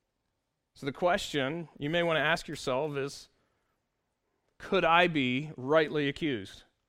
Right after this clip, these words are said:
and properly carry the title Christian? Are you actually acting like Christ? 'Cause today, you know, you can fill out your,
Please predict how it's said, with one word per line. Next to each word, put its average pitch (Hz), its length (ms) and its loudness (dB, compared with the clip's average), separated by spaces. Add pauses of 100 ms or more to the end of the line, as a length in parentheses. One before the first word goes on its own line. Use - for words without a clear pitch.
(1400)
and 123 160 -6
properly 151 540 0
carry 131 360 2
the 123 100 -2
title 113 420 -2 (1300)
Christian? 113 500 -6 (1600)
Are 143 120 2
you 160 180 0
actually 156 600 0
acting 139 480 0
like 143 340 2
Christ? - 440 -6 (1200)
'Cause 151 180 0
today, 180 420 6
you 185 140 0
know, 151 80 2
you 156 160 -2
can 143 160 -2
fill 160 240 -2
out 156 240 0
your, 127 260 0